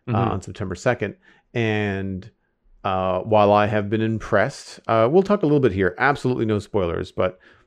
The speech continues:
Speaker 1: I'm very impressed. The, the worry that I had about the stream quality on Prime Video has been quelled, at least for the first two episodes.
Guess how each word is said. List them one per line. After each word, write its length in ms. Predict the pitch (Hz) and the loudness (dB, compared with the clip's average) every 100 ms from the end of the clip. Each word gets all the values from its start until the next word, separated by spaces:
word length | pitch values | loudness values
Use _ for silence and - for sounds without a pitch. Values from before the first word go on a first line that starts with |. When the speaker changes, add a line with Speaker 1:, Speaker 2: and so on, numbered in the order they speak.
| _ | _
Speaker 1:
I'm 220 | 101 98 | -6 -6
very 340 | 85 107 127 117 | 0 4 6 4
impressed. 580 | 95 90 - - - | 0 -6 -8 -12 -16
The, 460 | 107 104 104 95 92 _ _ _ _ _ _ _ _ _ - | -6 -2 -2 -4 -8 _ _ _ _ _ _ _ _ _ -4
the 160 | 110 | 0
worry 400 | 113 107 131 139 123 | 2 6 6 6 4
that 160 | 120 | 4
I 80 | 110 | 2
had 420 | 98 95 104 104 | 0 -2 0 0
about 260 | 92 98 92 | 0 -2 -4
the 100 | 90 | -12
stream 380 | - 110 107 113 | -8 -4 -4 -4
quality 520 | 117 117 117 123 135 | -4 -2 -2 -6 -8
on 200 | 120 113 | -8 -8
Prime 280 | - 113 113 | -4 -4 -2
Video 520 | 113 117 123 127 135 _ _ _ _ _ _ | -2 0 -2 -4 -10 _ _ _ _ _ _
has 260 | _ 110 101 | _ -4 -2
been 240 | 101 95 | -4 -6
quelled, 500 | 90 - 90 80 76 _ _ _ _ | -8 -6 -6 -8 -18 _ _ _ _
at 180 | 104 - | -6 -2
least 300 | 107 104 - | -4 -4 -8
for 120 | - | -8
the 100 | 95 | -8
first 280 | - 98 - | -6 -8 -8
two 120 | 107 | -10
episodes. 540 | 101 - - - - | -10 -12 -14 -14 -20